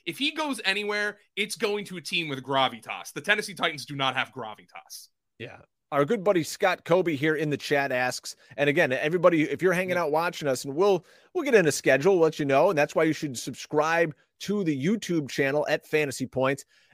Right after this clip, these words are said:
Speaker 2: because you can get alerts to when we go live. Uh, asks a good question. He goes, "I can't see Brady going to the Raiders 'cause they have a leaky offensive line and their defense is horrible." I can't negate those, those claims, Joe. They do,
Speaker 1: No.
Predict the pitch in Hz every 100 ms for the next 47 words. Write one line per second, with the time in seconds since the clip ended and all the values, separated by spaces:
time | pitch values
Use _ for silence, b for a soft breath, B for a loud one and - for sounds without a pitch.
0 | - 131 143 117 143 139 139 131 123 135
1 | 165 - - 123 143 147 147 131 139 127
2 | 123 110 110 131 - _ _ _ 143 -
3 | 180 180 190 185 220 - 127 - 107 110
4 | 117 - _ _ 170 247 - 254 185 220
5 | 190 123 160 175 165 147 156 143 123 135
6 | 131 131 - 127 123 113 117 185 185 190
7 | 165 - 147 139 120 131 127 127 120 110
8 | 139 135 120 110 107 120 107 87 - _
9 | _ _ _ _ 127 196 - 240 196 185
10 | 147 190 226 156 160 180 143 - _ 104
11 | 175 151 - 240 214 120 107 113 110 123
12 | 127 135 117 262 131 113